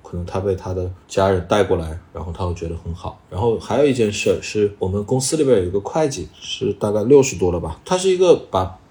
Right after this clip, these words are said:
毕生的积蓄都供给给他儿子的一个传统式的一个父母。他儿子在国外念书，然后他这八年到十年，他都在用自己的工资去补贴着他儿子的生活，这样。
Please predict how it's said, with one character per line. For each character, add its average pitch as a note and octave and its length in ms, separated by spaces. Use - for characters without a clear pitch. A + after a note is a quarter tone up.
毕 F#3 160
生 C3 220
的 B2+ 80
积 G#2+ 300
蓄 A2+ 240
都 A2+ 280
供 C#3 300
给 G#2+ 180
给 G#2 160
他 G#2 140
儿 F2+ 340
子 B2 160
的 A2 140
一 F#2+ 100
个 G2+ 140
传 F2+ 260
统 C3+ 160
式 A2 160
的 G2+ 80
一 F#2 120
个 F#2 100
父 G2+ 180
母。 E2+ 160
他 G#2 80
儿 F#2+ 140
子 F#2+ 120
在 G#2+ 60
国 G2+ 200
外 G#2 80
念 G#2 200
书， G2 300
然 F2 100
后 F#2 60
他 A#2 80
这 A2+ 140
八 G#2+ 240
年 G#2+ 160
到 G#2 100
十 - 340
年， E2+ 300
他 - 100
都 G2+ 200
在 F#2+ 460
用 G2+ 160
自 G2+ 200
己 F2+ 120
的 F2 80
工 G2 240
资 G2 320
去 - 140
补 F#2 220
贴 G#2+ 180
着 G#2 140
他 G2+ 100
儿 F#2 180
子 G2 80
的 G#2 120
生 A#2+ 240
活， - 200
这 - 60
样。 - 100